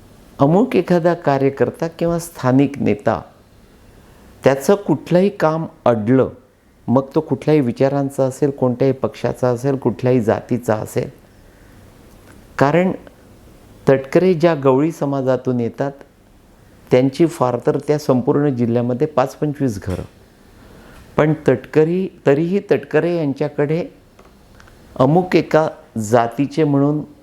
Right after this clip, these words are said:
कोणीही कधीही बघितलं नाही आणि आपलं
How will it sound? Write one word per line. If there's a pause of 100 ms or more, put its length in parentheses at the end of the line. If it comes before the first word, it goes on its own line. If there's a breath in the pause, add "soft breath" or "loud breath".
(300)
कोणीही
कधीही
बघितलं
नाही (800 soft breath)
आणि (140)
आपलं